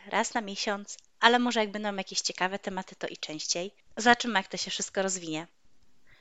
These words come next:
To co, zaczynamy? Smocze wieści i żarłoczne opowieści. Na pierwszy ogień, co tam w trawie piszczy, czyli taki przegląd toruńskich ciekawostek. Zima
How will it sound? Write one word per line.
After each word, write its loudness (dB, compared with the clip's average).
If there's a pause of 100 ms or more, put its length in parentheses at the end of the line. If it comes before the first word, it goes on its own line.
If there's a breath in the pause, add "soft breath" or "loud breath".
(160 soft breath)
To -4
co, 2 (500)
zaczynamy? 2 (540)
Smocze 2
wieści 4 (580)
i 8
żarłoczne 4
opowieści. -4 (760)
Na 2
pierwszy 6
ogień, -2 (180)
co 4
tam 4
w -12
trawie -2
piszczy, 0
czyli 0
taki -4
przegląd 0
toruńskich -6
ciekawostek. -4 (1080 loud breath)
Zima 4